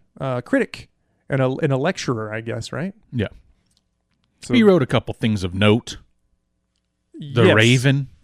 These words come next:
Speaker 1: <laughs>
Speaker 2: being one.
Speaker 1: Right. Well, uh, uh, and also, um, j-, because originally this episode, we go back just a little bit, this episode was actually going to be, or let's say the next episode that we did,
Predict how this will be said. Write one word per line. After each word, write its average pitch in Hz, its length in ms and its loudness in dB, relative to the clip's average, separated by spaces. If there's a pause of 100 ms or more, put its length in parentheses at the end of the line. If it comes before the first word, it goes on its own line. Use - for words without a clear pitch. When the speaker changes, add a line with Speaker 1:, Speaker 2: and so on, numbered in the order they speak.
Speaker 1:
<laughs> 185 260 4
Speaker 2:
being 131 220 4
one. 127 220 2
Speaker 1:
Right. 135 240 -2 (600)
Well, 180 320 2 (340)
uh, - 40 -12
uh, 139 500 -6
and 160 100 -4
also, 175 520 0
um, 131 400 -2 (960)
j-, 165 120 -6
because 156 300 0
originally 196 500 0
this 170 340 0
episode, 131 720 0 (100)
we 156 80 -6
go 151 120 2
back 143 280 -2
just 147 180 -8
a 147 40 -8
little 131 160 -6
bit, 117 200 -12
this 208 200 0
episode 165 520 2
was 131 120 0
actually 156 400 0
going 139 280 -2
to 135 80 -6
be, 127 380 -2 (1300)
or 131 400 2 (280)
let's - 180 -10
say 131 120 -4
the 117 100 -6
next 127 360 -6 (420)
episode 147 500 0
that 131 100 -2
we 123 140 -6
did, 120 480 -4